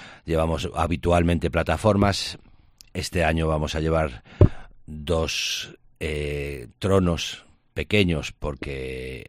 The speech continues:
así lo exige el guión, puesto que tenemos estrechada la puerta de salida. Entonces sacamos dos tronos que ya sacamos hace muchos años,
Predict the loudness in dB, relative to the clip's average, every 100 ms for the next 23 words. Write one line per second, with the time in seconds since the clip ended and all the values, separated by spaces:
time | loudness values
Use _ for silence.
0 | -16 -12 -8 -4 -2 -2 -2 -4 -6 -6
1 | -8 -6 -6 -4 -2 0 0 0 -4 _
2 | _ -20 -10 -8 -8 -8 -8 -8 -8 -8
3 | -6 -6 -6 -8 -12 -16 _ _ -20 _
4 | _ _ _ _ _ _ _ -6 -6 -4
5 | -4 -2 0 0 0 -2 -10 -20 -8 -4
6 | 0 0 0 -2 -2 -2 0 2 2 0
7 | -6 -18 -18 -18 -18 -12 -6 -2 0 0
8 | 0 2 4 2 0 0 0 0 -4 -6
9 | -8 -2 0 2 0 -2 -6 -8 -14 -14
10 | -6 -4 -2 -2 -2 -2 -2 -4 -2 -2
11 | -2 2 4 4 2 -2